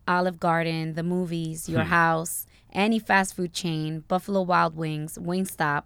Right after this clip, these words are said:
Speaker 1: Red Lobster, a buffet, I hop, Denny's, the gym, church, Starbucks, coffee dates, ice cream dates, family functions,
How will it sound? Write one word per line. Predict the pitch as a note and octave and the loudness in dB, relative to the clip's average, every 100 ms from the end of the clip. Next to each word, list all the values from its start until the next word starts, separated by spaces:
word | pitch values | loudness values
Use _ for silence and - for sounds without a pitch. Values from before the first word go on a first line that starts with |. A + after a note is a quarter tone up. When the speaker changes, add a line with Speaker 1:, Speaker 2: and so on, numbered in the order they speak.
| - | -2
Speaker 1:
Red | E3+ F#3 | 2 2
Lobster, | E3+ D#3 - - D3 D3 D3 - - - - | 2 -2 -4 -4 -2 -4 -6 -16 -20 -8 -2
a | |
buffet, | E3 E3 - F3 E3 D3 C#3 - - - | 0 0 0 2 4 2 -4 -10 -20 -2
I | D#3+ E3+ | 4 4
hop, | F3+ D#3 D3+ - | 4 0 0 -4
Denny's, | E3 E3 D3+ D3 D#3 - | -2 -2 -2 -4 -8 -10
the | D3 D#3 | -6 -4
gym, | D3+ E3 D3+ D3 D#3 - - | -4 -4 -2 -4 -8 -18 -16
church, | - G#3+ F#3+ F3 - - _ | -4 2 2 0 -8 -16 _
Starbucks, | - - G3 G3+ E3+ D#3+ - - | -12 2 4 4 2 -2 -4 -10
coffee | - A3 A3 G#3 | 2 2 2 -2
dates, | F3 F3 - - | -2 -2 -4 -2
ice | F3 F#3 | -2 -2
cream | - F3 | -4 -4
dates, | D#3+ D#3+ - | -2 -2 -4
family | - F3+ F3 F3+ F3 | -6 -2 0 -2 -4
functions, | - F3+ F#3 - D#3 D3+ D#3+ | -2 -2 0 -2 -4 -6 -8